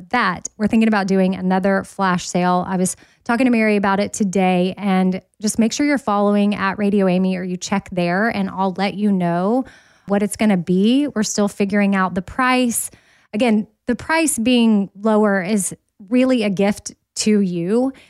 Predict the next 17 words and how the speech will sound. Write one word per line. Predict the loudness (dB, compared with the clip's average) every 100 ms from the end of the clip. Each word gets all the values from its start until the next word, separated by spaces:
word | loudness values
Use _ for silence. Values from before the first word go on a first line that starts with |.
| _ _ _ -4
It | -4 -4 -2
does | 0 2
make | 2 2 0
the | 0
donation | 2 2 2 0 0 2
go | 2 0
down, | 0 2 2 2 0
but | 0 -2 0
then | 2 2 0 -2 -4
what | -4 -2
we | -2
saw | 0 -2
happen | -2 -2 0 2 2
was | 2 2
more | 4 4 2 0
people | 0 0 2 -2 -2
ordered | -4 -2 -4 -4